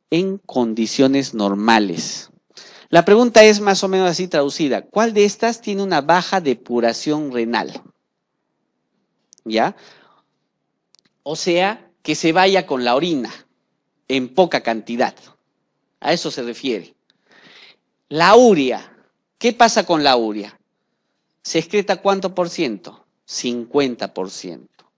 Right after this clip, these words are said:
¿Su depuración cuánto es? El cincuenta por ciento.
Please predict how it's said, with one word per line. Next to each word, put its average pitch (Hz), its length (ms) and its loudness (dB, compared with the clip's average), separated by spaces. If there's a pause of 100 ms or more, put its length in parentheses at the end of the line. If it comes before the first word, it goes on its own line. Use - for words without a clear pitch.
(360)
¿Su 180 200 -2
depuración 185 640 0
cuánto 202 460 2
es? 127 380 0 (380)
El 120 180 -6
cincuenta 117 760 -2
por 95 160 -4
ciento. - 540 -14